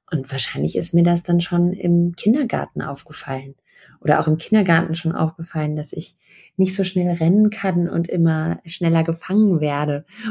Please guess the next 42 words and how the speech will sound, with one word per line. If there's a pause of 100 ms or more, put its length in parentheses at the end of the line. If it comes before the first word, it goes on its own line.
oder
so.
Also
man
hat
ja
so
seine, (300)
glaub
ich,
so
kleine
Sachen,
die
man
gar
nicht
so (280)
genau
definiert, (440)
sondern
wo
man
halt,
ähm, (180)
einfach (640)
erstmal
so
spürt, (340)
"Hm, (140)
jetzt
wär's
vielleicht
schon
schön,
wenn
mein
Körper
ein
besserer
Körper
wäre."